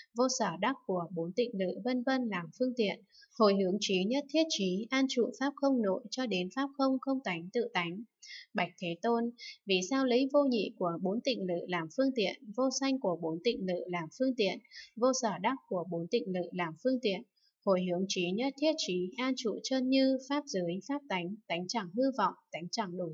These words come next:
khác, tánh bình đẳng, tánh ly sanh, định pháp, trụ pháp, thật tế, cảnh giới hư không, cảnh giới bất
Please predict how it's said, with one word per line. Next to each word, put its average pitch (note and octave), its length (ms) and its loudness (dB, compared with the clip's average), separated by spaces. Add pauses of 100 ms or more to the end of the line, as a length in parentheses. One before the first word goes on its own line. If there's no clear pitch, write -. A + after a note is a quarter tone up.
khác, C4 180 0 (460)
tánh F#3 220 2
bình G3 240 2
đẳng, F3 160 0 (180)
tánh F3 200 -4
ly C4 180 2 (120)
sanh, C4 260 0 (140)
định G3 180 -4 (120)
pháp, C#4 180 -2 (100)
trụ G#3 340 -2
pháp, C4+ 180 -2 (140)
thật F#3+ 140 -2 (100)
tế, F3 140 0 (480)
cảnh D#3+ 200 -2
giới E3+ 220 -4
hư B3+ 180 2 (100)
không, C4 320 0
cảnh F3+ 200 -4
giới D#3+ 260 -6
bất B3+ 140 -2